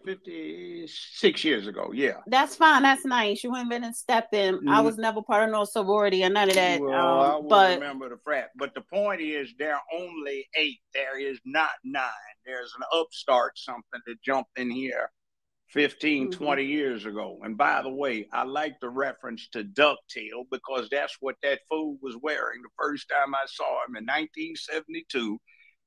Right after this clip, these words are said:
Speaker 1: outside of the state capitol building in Dover, Delaware, where I was doing some research for a Washington, D C think tank I was interning at. Yeah.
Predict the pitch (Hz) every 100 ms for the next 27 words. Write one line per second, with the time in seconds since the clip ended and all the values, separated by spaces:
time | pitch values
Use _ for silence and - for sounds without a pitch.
0 | _ 127 151 - - 156 151 151 143 120
1 | 117 - 156 165 165 - 135 120 - 110
2 | 104 117 110 110 110 120 _ _ _ _
3 | _ _ _ - 139 127 117 104 104 151
4 | 175 156 160 143 165 135 117 113 113 123
5 | 127 120 131 139 131 117 151 127 117 113
6 | 117 143 151 - 123 120 - - 120 120
7 | 127 - - - 120 117 131 120 135 123
8 | - 151 143 - 110 110 107 117 110 110
9 | 110 117 107 120 117 104 104 98 - _
10 | _ _ _ _ _ _ _ _ - 135
11 | 127